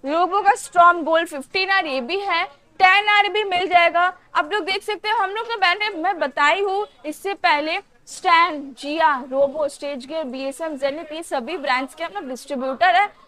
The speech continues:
तो ये सभी brand के जितने सारे products हैं वो सब imported और original मिलते हैं। अब मैं interesting एक Sharpie आपको दिखाऊंगी जो कि बहुत अच्छी quality में हम लोग के पास कल ही आया हुआ है, मतलब ये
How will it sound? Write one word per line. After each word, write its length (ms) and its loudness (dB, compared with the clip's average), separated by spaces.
तो 60 -8
ये 140 -4
सभी 320 -4
brand 260 2
के 100 -6
जितने 340 -8
सारे 200 -4
products 440 -4
हैं 60 -4
वो 160 -4
सब 320 0
imported 580 -6
और 100 -8
original 480 2
मिलते 320 -14
हैं। 80 -18
अब 80 -2
मैं 160 -2
interesting 640 -2
एक 160 -8
Sharpie 480 2
आपको 280 -4
दिखाऊंगी 500 -6
जो 140 -8
कि 100 -10
बहुत 500 0
अच्छी 240 -8
quality 440 -6
में 120 -8
हम 80 -6
लोग 80 -8
के 80 -10
पास 200 -6
कल 180 -6
ही 100 -8
आया 280 2
हुआ 280 -2
है, 220 -2
मतलब 320 2
ये 240 -4